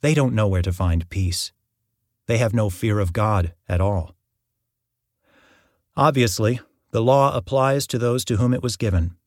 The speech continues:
for its purpose is to keep people from having excuses, and to show that the entire world is guilty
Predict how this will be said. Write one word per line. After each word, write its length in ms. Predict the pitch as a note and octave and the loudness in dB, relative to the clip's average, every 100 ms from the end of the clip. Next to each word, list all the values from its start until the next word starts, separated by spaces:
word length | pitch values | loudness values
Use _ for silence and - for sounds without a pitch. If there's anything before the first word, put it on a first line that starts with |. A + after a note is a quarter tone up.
| _ _ _ _ _ | _ _ _ _ _
for 180 | - C#3 | 0 2
its 140 | - | 0
purpose 480 | - E3+ F3 E3+ - | -2 -2 0 -2 -2
is 100 | C#3 | -4
to 100 | A#2+ | -4
keep 360 | G2+ - F3+ - | -4 -4 -4 -6
people 380 | - D#3 A2+ F2+ | -4 -2 -2 -2
from 180 | G#2 | 0
having 280 | G2 A#2+ B2+ | 0 0 -2
excuses, 800 | B2+ - - G2+ G2+ D#2+ F2 - _ _ _ _ _ | -2 -6 -4 -4 -4 -6 -8 -12 _ _ _ _ _
and 140 | C#3 C3 | -2 0
to 80 | C3+ | 0
show 320 | - F3 F#3 | 0 2 2
that 160 | D#3 | -2
the 100 | C3+ | -2
entire 480 | A#2 G#2+ - G3 D#3+ | -2 -2 -2 0 0
world 440 | G#2+ A#2+ C3+ F#2+ F2+ | 0 0 2 2 0
is 160 | F2 | -2
guilty 640 | E2 A#2+ B2 - E2 F2+ | -2 -2 -2 -4 -8 -10